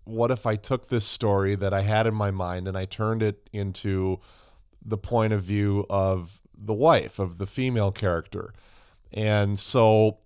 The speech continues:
I went home after that conversation with Ellen and I wrote Silver Blue. And I cast her as the lead, and, and Kurt Peterson, who is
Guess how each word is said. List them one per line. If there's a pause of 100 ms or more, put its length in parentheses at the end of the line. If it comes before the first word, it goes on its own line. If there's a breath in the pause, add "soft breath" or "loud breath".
(160)
I
went
home (220)
after
that
conversation
with
Ellen
and
I
wrote
Silver
Blue. (880)
And (1040 soft breath)
I
cast
her
as
the
lead,
and,
and
Kurt
Peterson,
who
is